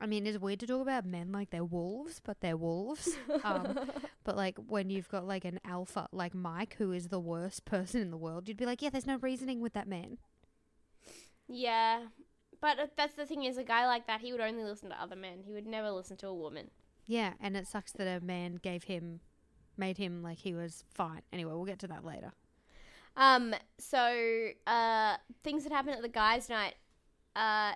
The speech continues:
Speaker 2: Mike tells Dino that he has to go fuck Mel, and all the men start yelling, "Slam her, slam her."
Speaker 1: Yes.
Speaker 2: Um, which is very <laughs> upsetting to see.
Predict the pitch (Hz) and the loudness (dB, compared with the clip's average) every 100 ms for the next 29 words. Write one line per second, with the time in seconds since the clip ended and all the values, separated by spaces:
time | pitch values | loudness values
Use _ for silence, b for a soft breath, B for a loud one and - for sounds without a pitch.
0 | - _ - 123 220 214 226 - 262 240 | -6 _ -18 -10 -2 0 0 -2 -2 -2
1 | 226 214 226 226 233 220 214 214 208 233 | -2 -8 -4 -4 0 0 0 -2 -2 -6
2 | 214 214 - 202 196 185 190 202 240 214 | -4 -6 -8 -10 -6 -2 -2 -2 -2 -2
3 | - 208 196 196 220 294 - 208 190 214 | -2 -4 2 2 2 0 -4 -2 0 0
4 | 208 202 - 220 226 208 208 220 208 175 | -2 -6 -10 -6 0 0 -2 -4 -2 -2
5 | 190 180 180 202 - 202 196 196 202 208 | -2 -2 -4 -6 -8 -4 -2 0 -2 -4
6 | 202 185 180 - - 175 180 185 214 214 | -4 -4 -4 -6 -6 -6 -4 -6 -6 -6
7 | 214 277 440 _ _ B B B 202 156 | -6 -8 -10 _ _ B B B -4 -4
8 | - - 220 208 202 185 175 - - 214 | -6 0 4 6 4 0 -10 -14 -8 -8
9 | - 226 - 208 214 254 240 - - 170 | -6 -10 -4 4 6 6 2 0 -6 -4
10 | 196 214 214 214 185 175 190 277 | -4 -4 -6 -6 -6 -6 -6 -8